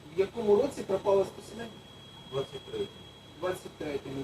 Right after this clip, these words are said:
Speaker 1: Причина?
Speaker 2: Всё.
Speaker 1: Сльоти.
Speaker 2: От, ось.
Speaker 1: Ну, якщо сльоти, це закліщеність висока.
Speaker 2: Обрабатували все.
Speaker 1: Тобто об-, обробляли, як завжди, чим?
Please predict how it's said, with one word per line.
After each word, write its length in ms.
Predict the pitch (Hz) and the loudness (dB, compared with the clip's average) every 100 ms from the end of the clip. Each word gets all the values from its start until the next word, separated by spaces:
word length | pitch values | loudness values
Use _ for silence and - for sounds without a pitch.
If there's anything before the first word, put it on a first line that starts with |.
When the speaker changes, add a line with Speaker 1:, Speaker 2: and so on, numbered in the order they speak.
| - | 2
Speaker 1:
Причина? 540 | 196 - - - 113 - - - - - - - - - - - - - - - - - - | 10 12 12 8 4 -2 -12 -16 -18 -18 -18 -20 -20 -20 -18 -20 -20 -20 -20 -20 -20 -20 -16
Speaker 2:
Всё. 220 | - 277 226 - - - - - - - - - | -6 0 0 -2 -18 -18 -20 -20 -20 -20 -18 -6
Speaker 1:
Сльоти. 460 | 190 190 175 165 147 147 | 8 8 10 6 4 4
Speaker 2:
От, 60 | |
ось. 60 | 131 - - - 156 | 2 0 -10 -8 0
Speaker 1:
Ну, 340 | 185 180 165 | 6 8 8
якщо 320 | 175 175 208 | 6 4 2
сльоти, 360 | 208 226 240 202 | 4 4 6 8
це 140 | 196 | 6
закліщеність 800 | 175 190 190 190 - 156 139 131 - - - - - - - | 6 4 4 -2 0 0 0 -2 -8 -18 -18 -20 -20 -20 -10
висока. 580 | 160 - - - - - | -10 -6 -6 -6 -6 -4
Speaker 2:
Обрабатували 680 | 214 202 151 147 147 120 113 107 101 - | 4 4 6 6 4 6 4 4 -4 -4
все. 120 | - 113 - - - - - - - - - - - | -6 -6 -8 -18 -18 -18 -20 -20 -20 -20 -20 -20 -12
Speaker 1:
Тобто 240 | - 160 170 165 160 | -8 0 2 2 4
об-, 80 | 175 | 8
обробляли, 560 | 196 202 208 214 208 185 | 10 10 10 10 12 12
як 200 | 190 175 165 | 10 8 8
завжди, 400 | 202 208 196 180 - | 10 10 6 0 2
чим? 300 | 180 156 | 0 0